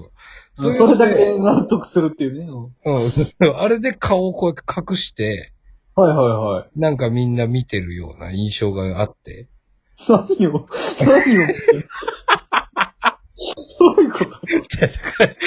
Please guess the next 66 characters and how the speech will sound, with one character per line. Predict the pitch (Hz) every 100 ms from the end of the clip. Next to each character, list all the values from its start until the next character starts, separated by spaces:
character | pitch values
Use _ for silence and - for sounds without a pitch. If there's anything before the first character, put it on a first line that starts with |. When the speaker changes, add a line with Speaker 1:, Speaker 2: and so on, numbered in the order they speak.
| 349
Speaker 1:
シ | - -
ャ | - 196 175
ン |
ソ | 135 147
ン | 123
を。 | 123 139 190 - 269 294
Speaker 2:
あ、 | 208
シ | - -
ャ | 294
ン | 349
ソ | - 180
ン | 135
を | 127
ね。 |
Speaker 1:
そ | 165 156
う |
そ | 143 127
う、 |
た | - 156
し | - 196
な | 202
み | 202 190
と | 202
し | 185
て、 | - 214 175 92 - - _ -
Speaker 2:
あ | 131 123
ー、 |
な | 117
る | 120 117
ほ |
ど、 | 107
な | 101
る |
ほ | 101
ど。 | 87
Speaker 1:
顔 | 139 170
は | 180
出 | 165 160
さ | 160 147
ん | 110
み | 92
た | - 85
い |
な。 | 78
Speaker 2:
あ | 71
ー、 | - _ _ _ -
あ | 160 180 180 185 196 214 208
ー、 | 185
な | 190
る | 240
ほ | 247
ど | 262 262
ね。 | 277 294
Speaker 1:
あ | 120 147
ん | 156
じ | 113
ゃ | 90
ね | 92
え |
の | 85
か | 87 80
な | -
と | -
思 | -
っ |
て。 | - -